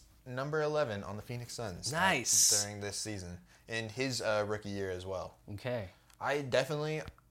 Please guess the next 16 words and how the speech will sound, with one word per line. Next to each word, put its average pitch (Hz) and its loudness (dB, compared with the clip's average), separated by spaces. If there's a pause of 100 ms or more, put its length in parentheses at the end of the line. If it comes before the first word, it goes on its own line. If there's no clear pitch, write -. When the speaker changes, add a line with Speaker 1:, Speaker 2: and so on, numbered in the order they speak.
Speaker 1:
have 117 -6
never 117 2
heard 110 0
of 92 -6
Wesley 92 -4
Person. - -4
<laughs> - -14 (540)
Speaker 2:
Uh, 160 6
you've 180 6
heard 180 10
of 113 -4
Chuck, 165 6
though. 113 2
Speaker 1:
Chuck, 147 8
Speaker 2:
<laughs> - -8
Speaker 1:
yeah. 101 6